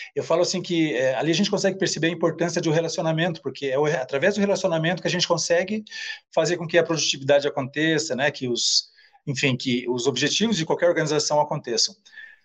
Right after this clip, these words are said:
Quando o nosso recurso, que é o recurso humano, ele tem um problema sério, e esse recurso não quer comentar, isso vai impactar no relacionamento. E se impacta no relacionamento, automaticamente isso vai impactar também na produtividade dentro das organizações.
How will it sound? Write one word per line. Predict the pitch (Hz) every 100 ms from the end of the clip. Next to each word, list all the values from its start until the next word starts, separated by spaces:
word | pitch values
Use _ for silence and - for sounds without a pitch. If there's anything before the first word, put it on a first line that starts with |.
| _ _
Quando | 185 202
o |
nosso | 196 247 240
recurso, | 220 254 175 143 120 -
que | -
é | 135
o |
recurso | 135 135 165 160
humano, | 160 143 139 117 101 - _ - - - -
ele | 127
tem | 127
um | 208
problema | 214 165 156
sério, | 131 - 151 147 117 104 - _ _ _ -
e | 120 127 131 143
esse | 151 147
recurso | 165 165 156 156
não | 151
quer | 180 202
comentar, | 170 135 123 143
isso | 160 131
vai | 156
impactar | 185 180 165 170
no | 160
relacionamento. | 151 165 - 165 143 123 110 - _ - - - -
E | 139
se | -
impacta | 139 165 175 185
no |
relacionamento, | 175 175 165 165 151 160 160
automaticamente | 165 165 156 165 156 156
isso | 151
vai | 143 160
impactar | 170 156 - 151
também | 156 143 139 147 - - - -
na | 147
produtividade | 147 165 160 160 156 143 139
dentro | 131 135
das | 131
organizações. | 127 131 123 123 - 95 -